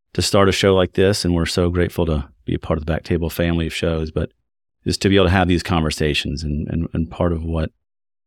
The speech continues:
this show is, is, is being able to meet somebody who has so much to contribute to all of our learning. But, you know, that conversation you have at a, at a, at a conference between the meetings, and you can really get into important topics and, and, and, and,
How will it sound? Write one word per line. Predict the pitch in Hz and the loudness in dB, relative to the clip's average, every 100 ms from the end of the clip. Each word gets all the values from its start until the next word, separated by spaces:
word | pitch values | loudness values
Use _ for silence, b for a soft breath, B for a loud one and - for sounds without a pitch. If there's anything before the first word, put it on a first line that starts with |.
| _ | _
this | 82 - | -4 0
show | 92 85 | 2 4
is, | 85 82 80 | 4 2 0
is, | 80 - - - | -2 -4 -8 -10
is | - 87 - | -6 -6 -6
being | - 87 85 | -4 -2 -2
able | 85 | -2
to | 80 | 0
meet | 85 87 | 0 0
somebody | - 85 80 80 76 - _ _ _ _ | -2 -2 0 -2 -4 -10 _ _ _ _
who | - 92 | -2 0
has | 80 | 0
so | - 98 | 2 2
much | 95 - | 2 0
to | |
contribute | 85 82 98 87 85 - | -2 0 2 0 0 -4
to | 87 85 80 80 95 - | -2 -2 -2 -4 -8 -6
all | 90 87 | 0 0
of | 85 | 2
our | 82 | 2
learning. | 87 87 85 | 2 2 2
But, | 85 - _ _ | 0 -2 _ _
you | 92 | 0
know, | |
that | 90 | 2
conversation | - 101 92 98 87 90 | 4 2 4 2 2 2
you | 82 | 2
have | 90 87 | 2 2
at | 82 | 2
a, | 80 73 - 87 | 0 0 -6 -4
at | 87 | -2
a, | 87 | 0
at | 85 85 | 0 -2
a | |
conference | - 87 - 76 - - | -2 -2 0 -2 -4 -8
between | 95 - 87 | -10 -4 -2
the | 80 | 0
meetings, | 80 78 76 73 - | 0 0 -2 -2 -4
and | 76 78 | -2 -2
you | |
can | 76 78 73 - _ _ _ _ | -2 -2 -2 -6 _ _ _ _
really | 90 87 | -2 2
get | 85 | 2
into | 82 85 | 4 2
important | 80 - 85 78 | 0 0 -2 0
topics | 85 78 - - - - - | -2 -2 -4 -8 -12 -16 -14
and, | 73 - 73 - | -8 -4 -2 -2
and, | 80 - | -4 -2
and, | 80 78 | -2 -2
and, | 80 | -2